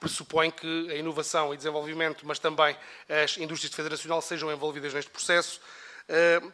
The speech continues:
queria perguntar, eh, se consideram que estamos a tratar devidamente este processo de forma a que as indústrias de defesa nacional estejam preparadas para depois,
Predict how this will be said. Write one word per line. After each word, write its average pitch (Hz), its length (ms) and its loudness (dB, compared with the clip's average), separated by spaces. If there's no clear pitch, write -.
queria 180 200 0
perguntar, 165 600 6
eh, 165 400 2
se - 240 0
consideram 185 760 6
que - 120 -8
estamos 175 400 6
a 160 60 -6
tratar 170 500 8
devidamente 165 640 -2
este - 160 -6
processo - 560 -2
de - 60 -10
forma 170 340 4
a - 20 4
que 175 460 -8
as 156 140 -4
indústrias 170 340 -6
de - 40 -8
defesa 160 260 -4
nacional 165 360 -2
estejam 160 440 -4
preparadas 160 420 0
para 160 160 -2
depois, 156 400 4